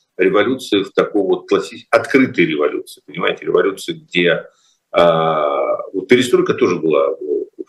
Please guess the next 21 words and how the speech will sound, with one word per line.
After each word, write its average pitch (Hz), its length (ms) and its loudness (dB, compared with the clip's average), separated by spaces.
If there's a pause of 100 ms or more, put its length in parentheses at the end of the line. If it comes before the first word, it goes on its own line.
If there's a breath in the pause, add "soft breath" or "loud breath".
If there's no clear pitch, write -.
(340)
по-своему 90 420 2
революция, 82 760 0 (480 loud breath)
но 131 500 2
она, 127 480 4
а, 92 460 0
в - 360 -16
принципе, 87 880 0
несколькими 92 680 -2
эксцессами 78 580 0
такими, 76 800 -2 (500 soft breath)
а, 82 540 4
обозначилась. 113 840 2
Ну 139 140 2
и 123 60 -2
самое 117 360 -2
главное, 120 400 0
там 107 240 0
не 113 120 0
было 92 440 2 (440)
такого - 540 2
тотального 82 1120 0